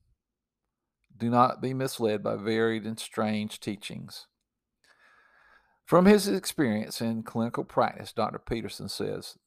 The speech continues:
quote, "The people that I have seen hurt most by life are hurt by deceit. People can't handle deception," end quote.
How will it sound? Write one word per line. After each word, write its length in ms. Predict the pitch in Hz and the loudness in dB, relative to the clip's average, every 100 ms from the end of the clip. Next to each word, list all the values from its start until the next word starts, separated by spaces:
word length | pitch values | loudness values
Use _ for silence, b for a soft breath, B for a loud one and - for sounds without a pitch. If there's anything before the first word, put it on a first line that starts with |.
| _ _ _ | _ _ _
quote, 380 | - 127 131 - | 2 2 2 -4
"The 60 | - | -6
people 420 | 160 160 151 147 | -2 -2 -4 -2
that 180 | 120 113 | 0 2
I 140 | 120 | 0
have 120 | 117 | -2
seen 300 | - 131 117 | -6 -6 -4
hurt 380 | 123 147 143 - | 2 4 2 0
most 500 | 139 196 185 - - - 123 - | 2 2 2 -6 -16 -16 -16 -2
by 200 | 131 127 | 4 6
life 500 | 123 160 180 180 - b b b b b | 6 4 4 0 -4 b b b b b
are 160 | 117 113 | -4 2
hurt 440 | 139 147 - 110 | 2 2 0 2
by 220 | 127 131 | 6 6
deceit. 560 | 127 - 117 98 - - _ _ _ _ _ _ _ _ _ _ _ _ | 2 -4 -6 -6 -10 -20 _ _ _ _ _ _ _ _ _ _ _ _
People 340 | 143 135 135 127 | -4 -2 -4 -8
can't 560 | - 156 147 - - - _ | -8 -6 -4 -6 -12 -20 _
handle 500 | 151 131 92 90 85 _ _ | -2 -2 -2 -8 -12 _ _
deception," 600 | - - 117 - - - 110 _ _ _ _ _ | -18 -6 -4 -4 -10 -16 _ _ _ _ _ _
end 200 | 98 95 | -12 -12
quote. 420 | - 110 - - | -4 -4 -4 -12